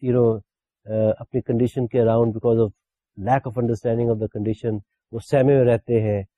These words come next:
اور، اور پیرنٹس بھی جو ہے ان کو وہ فریڈم یا آزادی نہیں دیتے because they are not sure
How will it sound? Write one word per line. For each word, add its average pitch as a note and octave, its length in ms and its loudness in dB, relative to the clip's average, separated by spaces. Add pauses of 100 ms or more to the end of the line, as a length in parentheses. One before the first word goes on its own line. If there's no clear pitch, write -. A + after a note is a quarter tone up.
(260)
اور، G#2+ 400 -2
اور A2 160 -2 (160)
پیرنٹس D3+ 340 2
بھی C#3+ 120 0
جو B2+ 180 2
ہے A#2 260 0 (320)
ان B2+ 160 -6
کو C3 180 0
وہ B2+ 160 4
فریڈم A#2+ 520 0 (480)
یا A#2 160 2
آزادی A2+ 420 4
نہیں C3+ 200 2
دیتے A#2+ 380 0
because A2 320 0 (100)
they B2+ 160 4
are B2 100 2
not A#2 180 -2
sure A2 440 0